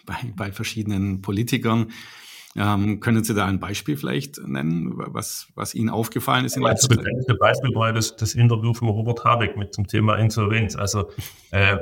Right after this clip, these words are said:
Speaker 2: da muss man sich als Selbstständiger dann schon mal fragen, wer unser Wirtschaftsminister ist. Aber jetzt, ich meine, ist, machen wir uns mal nichts vor, keiner der Minister hat, hat, äh, kann, wenn er vor allem auch das Ministeramt mal wechselt, äh,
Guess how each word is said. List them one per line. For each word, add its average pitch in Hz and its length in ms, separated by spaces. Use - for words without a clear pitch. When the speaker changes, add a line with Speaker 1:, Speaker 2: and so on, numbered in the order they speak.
Speaker 2:
da 101 100
muss 117 200
man 135 80
sich 120 240
als 113 160
Selbstständiger 117 560
dann 101 140
schon 110 160
mal 117 160
fragen, 107 640
wer 104 220
unser 104 260
Wirtschaftsminister 107 760
ist. 127 180
Aber 104 220
jetzt, 104 240
ich 107 180
meine, 120 400
ist, - 300
machen 113 140
wir 123 40
uns 113 100
mal 113 100
nichts 104 180
vor, 117 180
keiner 113 280
der 101 100
Minister 101 400
hat, 98 260
hat, - 320
äh, 92 200
kann, 120 400
wenn 101 160
er 101 260
vor - 160
allem 110 140
auch 104 100
das 107 160
Ministeramt 107 560
mal 104 180
wechselt, 117 380
äh, 98 260